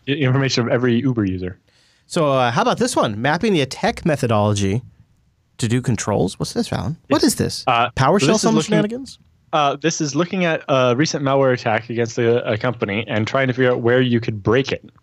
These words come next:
Speaker 2: Mm-hmm.
Speaker 1: So it turns out in this one, uh, it was a malicious Word doc being mailed around.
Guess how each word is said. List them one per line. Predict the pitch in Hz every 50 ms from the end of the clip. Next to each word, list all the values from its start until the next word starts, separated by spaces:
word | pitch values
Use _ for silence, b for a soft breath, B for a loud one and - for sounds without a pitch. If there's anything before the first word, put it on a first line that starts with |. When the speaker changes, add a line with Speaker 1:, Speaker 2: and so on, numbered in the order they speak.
| _ _ -
Speaker 2:
Mm-hmm. | 151 165 151 113 - - B B B B B B B B B B -
Speaker 1:
So | - - 139
it | 135 -
turns | - 214 214 175
out | 160 151
in | 143 135
this | 139 131 - -
one, | 107 92 92 110 110 - _ _ _ _ _ -
uh, | 131 120 110 107 104 117 - - _ _ _ _
it | - 135
was | 123 123 110 135
a | 165 135
malicious | 117 131 175 180 - 190 - -
Word | - 135 160 156 127
doc | 131 113 107 104 104
being | - 120 107 107
mailed | 104 101 98 95 92
around. | 90 90 82 - - -